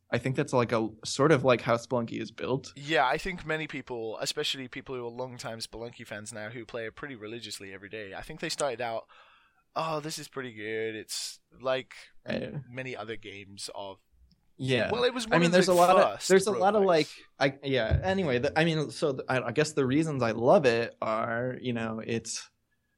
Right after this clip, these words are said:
Speaker 1: uh, you know, it always, I mean, it feels so special and unique every time you're going through it. It really does feel random, even though it isn't, right? And, uh, and I, I, like,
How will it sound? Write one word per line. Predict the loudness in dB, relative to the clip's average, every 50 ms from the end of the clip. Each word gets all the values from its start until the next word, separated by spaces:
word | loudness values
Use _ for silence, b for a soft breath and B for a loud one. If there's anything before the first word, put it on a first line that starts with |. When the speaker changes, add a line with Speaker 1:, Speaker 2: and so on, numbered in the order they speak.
| _ _ _ _ _ _ _ _ _ -2
Speaker 1:
uh, | 2 4 6 6 6 6 6 4 2 0
you | 0 0
know, | 2 2 2
it | 2 2
always, | 2 2 0 0 0 0 0
I | 0
mean, | 2 2 2
it | 0 2
feels | 2 2 2 4 4
so | 4 4 4 2
special | 2 2 4 4 4 4 4 2 4 4 4
and | 4 4 2 2
unique | 2 2 4 4 6 4 4 4
every | 2 2 2 2 2 0
time | 0 0 0 0
you're | 0 0
going | 0 2 2 2 2
through | 2 2 2
it. | 4 4
It | 4 6
really | 6 8 8 8
does | 6 6 4 4
feel | 4 4 4 6
random, | 6 4 4 4 2 2 0 0 0
even | 0 0 0 2
though | 2 2 2
it | 2 2
isn't, | 0 0 -2 -4 -6 -8 -4
right? | 0 2 4 4 4 2 2
And, | 0 2 2 2 0 -2 -2 2
uh, | 2 2 4 2 0 0 -2 -4 b b b b b b b b b b _ _ _ _ _ _ _ _ _ 4
and | 4 6 6 6 6 6 6 4 4 2 0 0 -2 -4 -6 -8 _ _ _ _ _ _ _ _ _ _ _ _ _ 2
I, | 4 4 4 4 4 4 4 2 2 2 2 0 -2 -4 -8 -18 -20 _ _ _ _ -6
I, | -2 0 2 0 0 -2 -2
like, | 0 0 0 0 -2 -8